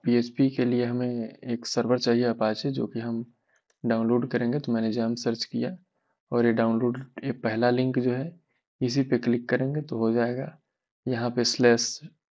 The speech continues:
डाउनलोड भी आ रहा है ऑप्शन, तो इस पे डाउनलोड पे क्लिक कर देते हैं। और जैसे मैं उस पे क्लिक कर दिया तो यहाँ पे बोल रहा है,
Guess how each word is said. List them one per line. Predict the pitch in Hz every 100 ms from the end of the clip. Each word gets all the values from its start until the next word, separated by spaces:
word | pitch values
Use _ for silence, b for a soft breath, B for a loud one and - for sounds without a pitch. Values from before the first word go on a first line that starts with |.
| _ _ -
डाउनलोड | 123 117 131 131 135
भी | 120
आ | 120
रहा | 120
है | 120
ऑप्शन, | 120 151 170
तो |
इस | 175 156
पे | 190
डाउनलोड | 185 175 180 175
पे | 180
क्लिक | 170 160
कर | 160
देते | 156 139 -
हैं। | 165 _ _ _ _ _ _ -
और | 131
जैसे | 123 113 147
मैं | 135
उस | 123
पे | -
क्लिक | 123 127 131
कर | 127 120
दिया | 127 156
तो | 170 _ _ _ _ _ -
यहाँ | 123 117
पे | 123
बोल | 120 120
रहा | 117 113
है, | 113 117 120 131 -